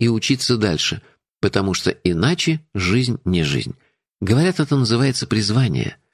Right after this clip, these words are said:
И когда оно находит человека, сопротивляться невозможно.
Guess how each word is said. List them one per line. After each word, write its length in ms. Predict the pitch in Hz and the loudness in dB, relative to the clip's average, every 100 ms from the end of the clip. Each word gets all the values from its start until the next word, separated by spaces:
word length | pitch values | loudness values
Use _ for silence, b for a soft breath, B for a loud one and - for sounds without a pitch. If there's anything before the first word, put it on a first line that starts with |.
| _ - | _ -2
И 100 | 113 | 2
когда 340 | 139 131 165 | 2 2 2
оно 160 | 156 165 | 2 2
находит 400 | 143 165 135 117 | 2 2 0 -2
человека, 520 | - 120 127 170 - | 0 2 2 0 0
сопротивляться 680 | 127 120 120 127 156 143 127 | -2 -2 0 0 0 0 0
невозможно. 640 | 127 127 120 156 107 87 | 0 2 2 0 0 -2